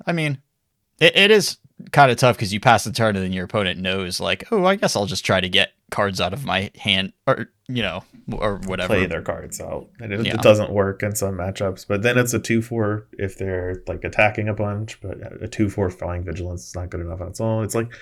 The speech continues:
Speaker 2: I think there's a lot going on with this card that
Speaker 1: Yeah.
Speaker 2: is interesting, but
Speaker 1: Yeah.
Speaker 2: not, like, a slam dunk.
Speaker 1: I mean, it's no Novice Inspector.
Speaker 2: No, I, I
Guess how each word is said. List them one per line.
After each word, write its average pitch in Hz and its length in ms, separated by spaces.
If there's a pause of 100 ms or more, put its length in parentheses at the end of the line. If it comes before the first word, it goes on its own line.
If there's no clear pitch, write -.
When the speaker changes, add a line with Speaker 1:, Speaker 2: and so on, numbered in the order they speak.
(180)
Speaker 2:
I - 60
think 139 120
there's 135 120
a 107 40
lot 98 220
going 87 200
on 82 80
with 82 100
this 85 100
card 82 280
that - 120 (520)
Speaker 1:
Yeah. 104 240 (360)
Speaker 2:
is 95 200
interesting, - 580 (300)
but 87 120
Speaker 1:
Yeah. - 120
Speaker 2:
not, - 140
like, 85 180
a 98 40
slam - 300
dunk. - 300 (680)
Speaker 1:
I 147 100
mean, 151 160
it's 156 160
no 131 360 (140)
Novice 95 340
Inspector. - 580 (1040)
Speaker 2:
No, 95 160
I, 107 180
I - 160